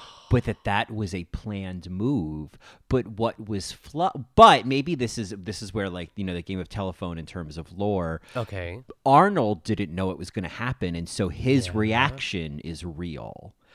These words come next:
Speaker 1: of him almost, like, sitting up. And,
Speaker 2: Yeah, that's true.
Speaker 1: um, and he wasn't supposed to drop the little talk boy at one
Speaker 2: Yep,
Speaker 1: point,
Speaker 2: yep, yep.
Speaker 1: and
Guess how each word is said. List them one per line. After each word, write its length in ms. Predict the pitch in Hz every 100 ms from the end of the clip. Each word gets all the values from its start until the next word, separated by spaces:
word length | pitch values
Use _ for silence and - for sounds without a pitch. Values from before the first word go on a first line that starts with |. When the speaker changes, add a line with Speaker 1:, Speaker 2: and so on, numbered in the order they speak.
| -
Speaker 1:
of 120 | 104
him 200 | 120 120
almost, 240 | 113 110
like, 140 | 98 -
sitting 400 | - 120 101 90
up. 400 | 90 101 - - - -
And, 100 | 127
Speaker 2:
Yeah, 500 | 107 101 123 120 113
that's 200 | 104 98
true. 380 | - 104 90 87 _ -
Speaker 1:
um, 400 | 104 95 90 90
and 140 | 113
he 100 | 123
wasn't 280 | 117 120 143
supposed 200 | 131 123
to 80 | 107
drop 440 | - 107 101 -
the 60 | 110
little 180 | 98 92
talk 420 | - 92 95 -
boy 380 | 101 104 104 104
at 100 | 73
one 140 | 104
Speaker 2:
Yep, 140 | 151 147
Speaker 1:
point, 260 | 104 107
Speaker 2:
yep, 180 | 117 -
yep. 80 | 98
Speaker 1:
and 200 | 95